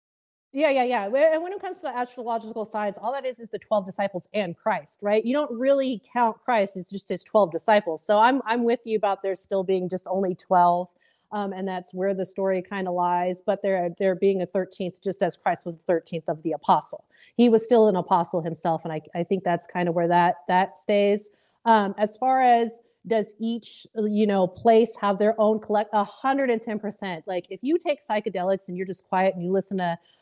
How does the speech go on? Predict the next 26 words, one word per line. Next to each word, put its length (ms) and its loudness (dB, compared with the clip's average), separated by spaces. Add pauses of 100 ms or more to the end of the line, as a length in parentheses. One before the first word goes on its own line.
(100)
um, 400 0
the 80 4
city 340 2
and 180 -2
in, 200 2
in 140 6
different 340 -2
cities, 400 -2
you're 100 0
going 180 0
to 60 -2
hear 160 0
a 100 2
completely 460 -2
different 340 -6
song. 440 -6 (400)
Um, 360 0
each 360 0 (100)
place 420 4
has 320 -2
their 300 0
own 440 0
sort 420 -4
of 320 -2 (500)
collective 920 0
resonance, 880 -6